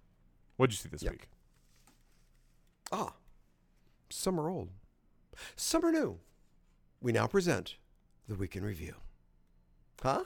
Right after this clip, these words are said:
Speaker 2: That was good.
Speaker 1: Yeah,
Speaker 2: That was good. I
Speaker 1: nice,
Speaker 2: said, I
Speaker 1: nice,
Speaker 2: said that
Speaker 1: nice.
Speaker 2: with feeling. All right, who's gonna go first?
Speaker 1: Uh, actually, before we do that, I wanna tell you, this is brought to you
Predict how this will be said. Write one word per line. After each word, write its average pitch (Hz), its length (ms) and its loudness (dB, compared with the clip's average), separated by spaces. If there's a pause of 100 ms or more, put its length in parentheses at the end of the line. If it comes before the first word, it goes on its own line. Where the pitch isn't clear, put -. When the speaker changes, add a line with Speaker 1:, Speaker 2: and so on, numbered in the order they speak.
Speaker 2:
That - 100 2
was 262 100 -2
good. - 120 6
Speaker 1:
Yeah, - 120 8
Speaker 2:
That 381 200 10
was 143 80 8
good. 143 100 12
I 262 220 12
Speaker 1:
nice, 403 120 8
Speaker 2:
said, 262 180 6
I 196 180 4
Speaker 1:
nice, 311 140 4
Speaker 2:
said 277 100 2
that - 40 10
Speaker 1:
nice. 247 60 8
Speaker 2:
with 220 120 6
feeling. 226 200 10 (160)
All 214 60 8
right, 175 100 8
who's 247 140 2
gonna 226 160 12
go 185 120 10
first? - 480 -4
Speaker 1:
Uh, 131 640 10
actually, 170 320 8
before 135 320 2
we 170 100 6
do 131 180 4
that, 117 200 10
I 110 40 4
wanna 135 180 4
tell 151 220 6
you, 120 80 8
this 131 280 2
is - 100 0
brought 208 340 4
to 101 80 -2
you 85 200 2